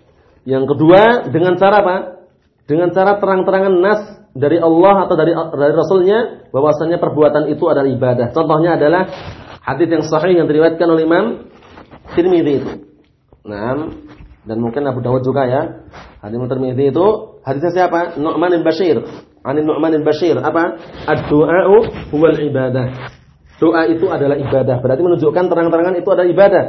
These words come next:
Dan dalam Al-Quran juga ada yang menunjukkan bahwasanya doa itu ibadah apa? Innal ladzina yastakbiruna an ibadati.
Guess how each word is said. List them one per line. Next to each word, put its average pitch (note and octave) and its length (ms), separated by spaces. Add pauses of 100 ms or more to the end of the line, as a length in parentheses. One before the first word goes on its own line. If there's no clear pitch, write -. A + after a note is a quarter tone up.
(1040)
Dan C#3 260
dalam D3 160
Al-Quran G3 380
juga G#3 260
ada G3 140 (240)
yang C3+ 160
menunjukkan E3 360
bahwasanya E3+ 360
doa D#3+ 240
itu F3 100
ibadah E3+ 280 (100)
apa? F3 120 (640)
Innal D#3 400
ladzina D3 720
yastakbiruna E3+ 1120
an E3 240
ibadati. D3+ 1120